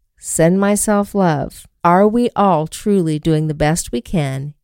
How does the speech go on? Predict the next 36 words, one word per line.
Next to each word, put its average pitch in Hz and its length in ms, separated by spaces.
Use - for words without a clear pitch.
in 190 140
the 247 100
time 151 540
with 185 180
the 190 80
tools 151 440
that 123 160
we 156 120
have? - 560
I 202 100
think 294 300
for 320 160
the 311 100
most 294 320
part, 285 280
yes. 285 640
And 247 180
sometimes 277 560
we're 269 120
just 254 240
lacking 220 480
in 226 120
tools. 262 600
Then 214 360
we 175 100
get 285 320
those 180 260
tools, 175 440
or 180 200
we 165 160
identify 160 920
them, 170 220
even 170 260
if 175 120
it's - 180
that 175 340